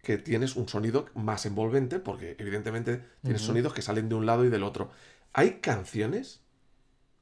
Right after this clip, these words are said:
Speaker 1: que son espectaculares. Por ejemplo, eh,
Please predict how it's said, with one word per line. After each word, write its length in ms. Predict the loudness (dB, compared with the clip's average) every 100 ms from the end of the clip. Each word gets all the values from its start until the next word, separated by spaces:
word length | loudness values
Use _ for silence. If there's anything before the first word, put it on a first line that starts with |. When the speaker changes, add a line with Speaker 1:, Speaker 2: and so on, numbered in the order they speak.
| _
Speaker 1:
que 120 | -10 -2
son 200 | -2 -2
espectaculares. 1000 | -10 -12 -12 -12 -4 -2 -2 -6 -18 -20 _ _ _
Por 160 | 2 2
ejemplo, 800 | 4 6 6 4 2 2 2 -6 -18 -14 -14 -16 -4
eh, 840 | 0 0 0 -2 -4 -6 -8 -10